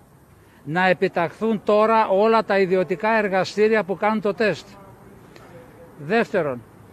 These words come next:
το προσωπικό που λείπει στα νοσοκομεία και το λέμε χρόνια, μας λέγανε γραφικούς και μας έλεγαν εξωπραγματικούς και μαξιμαλιστές. Αποδεικνύεται ότι είχαμε δίκιο.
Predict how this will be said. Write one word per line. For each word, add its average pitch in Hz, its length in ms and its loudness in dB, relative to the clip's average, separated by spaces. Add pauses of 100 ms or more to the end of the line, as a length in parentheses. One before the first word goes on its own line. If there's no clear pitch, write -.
(1700)
το 175 120 -4
προσωπικό 196 580 -2
που 214 120 -2
λείπει 220 240 0
στα 202 140 -8
νοσοκομεία 202 560 -2
και 208 120 -4
το 202 120 0
λέμε 214 240 -2
χρόνια, 202 380 -4
μας 170 240 -6
λέγανε 220 380 -2
γραφικούς 202 840 0 (720)
και 190 120 -4
μας 190 220 -6
έλεγαν 226 400 -2
εξωπραγματικούς 190 840 -4
και 220 120 -2
μαξιμαλιστές. 202 1000 -2 (1080)
Αποδεικνύεται 196 840 2
ότι 220 200 0
είχαμε 220 320 0
δίκιο. 170 420 -2